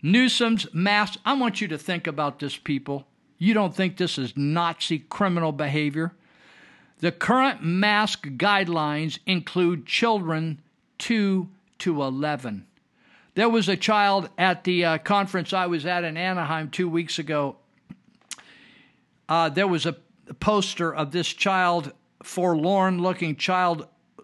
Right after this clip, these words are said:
cheeks infected by staph infection caused by wearing a, a mandated mask. And her mother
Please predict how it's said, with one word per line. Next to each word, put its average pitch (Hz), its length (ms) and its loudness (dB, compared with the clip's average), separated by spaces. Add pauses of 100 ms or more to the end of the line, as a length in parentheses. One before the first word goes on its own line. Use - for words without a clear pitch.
(220)
cheeks - 540 -2
infected 151 880 -4
by 139 220 -4
staph - 760 -6
infection - 680 -6 (600)
caused 190 420 2
by 156 200 0
wearing 165 500 0
a, 143 220 -10 (120)
a 139 80 -4
mandated 143 760 -2
mask. 123 640 -8 (680)
And 160 220 0
her 170 140 2
mother 160 580 0